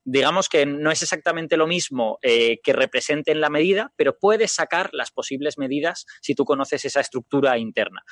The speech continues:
Y claro, si conoces esa estructura interna, también sabes quién conmuta con quién,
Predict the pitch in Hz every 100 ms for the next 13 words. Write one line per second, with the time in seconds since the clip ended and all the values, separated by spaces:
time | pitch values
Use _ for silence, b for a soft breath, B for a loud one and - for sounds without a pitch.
0 | B - 139 139 127 107 107 123 127 123
1 | - 131 123 135 170 117 110 110 123 147
2 | - 107 113 104 107 110 123 127 202 202
3 | 208 202